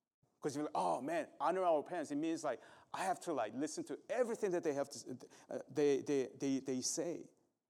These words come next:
right? I think many, um, Asians or Christians, even Korean Christians, would have an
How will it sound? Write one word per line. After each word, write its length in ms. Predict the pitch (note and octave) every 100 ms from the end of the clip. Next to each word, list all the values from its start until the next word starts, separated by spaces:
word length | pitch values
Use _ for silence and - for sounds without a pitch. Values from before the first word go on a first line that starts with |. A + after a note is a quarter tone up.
| -
right? 100 | - _ _ _ _ _ _ _ _ _ _ _ _ _ _ _ _ _ _ -
I 60 | D3
think 120 | C3+
many, 440 | D#3 D#3+ D3+ C#3 - -
um, 400 | A#2 A2 G#2 G2 - _ _ _ _ _ _ _ _ -
Asians 460 | E3+ F#3 D3 A#2+
or 160 | C3 B2
Christians, 580 | - G3+ G#3 - G#2 -
even 240 | F3 E3+ -
Korean 260 | D3+ C3
Christians, 560 | - C3+ - D#3+ B3+ - _ _ _ _
would 120 | E3+ E3
have 140 | F#3+
an 140 | F3+